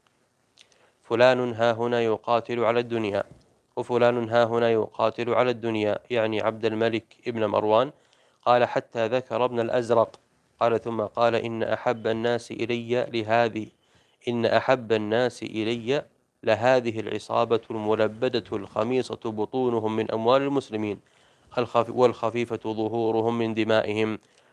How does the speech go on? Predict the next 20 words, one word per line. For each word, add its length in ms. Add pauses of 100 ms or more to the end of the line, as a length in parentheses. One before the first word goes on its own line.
(140)
قال: 380 (200)
قال 260
رسول 320
الله 300
صلى 240
الله 400
عليه 120
وسلم: 520 (640)
"الأمراء 480
من 160
قريش، 640 (300)
الأمراء 640
من 180
قريش، 640 (140)
الأمراء 540
من 160
قريش، 500 (500)
لي 120
عليهم 440
حق 320